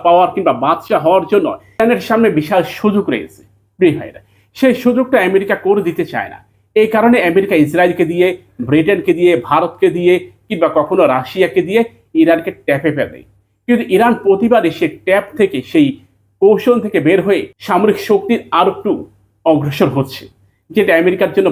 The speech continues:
বড় ধরনের হুমকি। আমেরিকা যদি মধ্যপ্রাচ্য থেকে তাদের সকল সামরিক ঘাঁটি সরিয়ে নেয়, এটা আমেরিকার জন্য অনেক বড় ক্ষতি, আবার আরবদের জন্য এটা অনেক বড় একটা সুযোগ।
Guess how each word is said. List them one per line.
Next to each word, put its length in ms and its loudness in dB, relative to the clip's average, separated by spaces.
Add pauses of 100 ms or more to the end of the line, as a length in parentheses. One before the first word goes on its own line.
বড় 200 2
ধরনের 320 0
হুমকি। 300 -2 (1000)
আমেরিকা 340 0
যদি 220 2
মধ্যপ্রাচ্য 540 0
থেকে 180 0
তাদের 240 -2
সকল 320 -2
সামরিক 400 0
ঘাঁটি 220 -4 (100)
সরিয়ে 300 4
নেয়, 140 -8 (360)
এটা 240 2 (400)
আমেরিকার 400 0
জন্য 220 2 (360)
অনেক 260 4 (100)
বড় 220 4
ক্ষতি, 380 0 (340)
আবার 220 0 (140)
আরবদের 480 2
জন্য 200 2
এটা 180 0
অনেক 240 2 (120)
বড় 200 0
একটা 160 -4 (100)
সুযোগ। 300 0